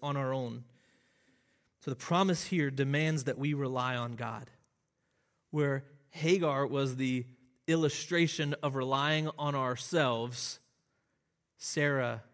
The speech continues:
is the illustration of God's providence, of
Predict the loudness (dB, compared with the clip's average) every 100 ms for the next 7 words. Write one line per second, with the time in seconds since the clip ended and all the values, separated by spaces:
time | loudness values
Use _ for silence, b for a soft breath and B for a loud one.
0 | _ _ -10 -6 -2 0 0 -2 -4 -4
1 | -8 -10 -10 -8 -8 -8 -10 -16 _ _
2 | _ -4 -2 -2 -6 _ -14 -6 -4 -4
3 | -10 -12 -12 -12 -14 _ _ _ _ _
4 | _ -4 -4